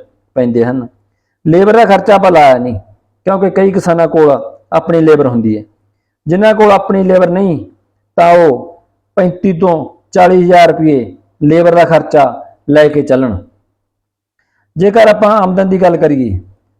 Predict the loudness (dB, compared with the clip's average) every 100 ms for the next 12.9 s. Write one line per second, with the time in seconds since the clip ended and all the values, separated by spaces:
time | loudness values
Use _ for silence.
0 | _ -2 -2 -2 -2 0 2 4 2 -2
1 | -12 -14 -10 -2 0 0 -4 -8 -14 _
2 | _ _ _ -8 -6 -6 -2 -2 0 0
3 | 0 -2 2 4 2 0 -10 -20 _ _
4 | _ _ -6 -4 -4 -4 -2 -4 -6 -8
5 | -16 _ -2 0 0 -2 -6 -6 -10 _
6 | _ _ _ _ _ _ _ 0 2 4
7 | 4 4 2 2 2 2 0 0 -2 -6
8 | -16 _ _ -2 0 2 2 2 0 0
9 | -4 -4 0 2 4 2 2 2 2 2
10 | 2 2 2 -4 -16 _ -8 -2 0 2
11 | 2 2 2 0 0 0 -4 -14 _ _
12 | -2 -2 2 2 4 2 0 -8